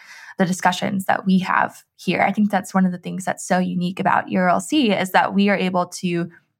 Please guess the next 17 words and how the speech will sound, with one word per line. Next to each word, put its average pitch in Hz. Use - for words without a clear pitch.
engage 196
in 185
these 180
policy 180
discussions, 180
but -
also 185
have, 175
in 185
a 185
lot 175
of 190
ways, 170
boots 190
on 185
the 175
ground 175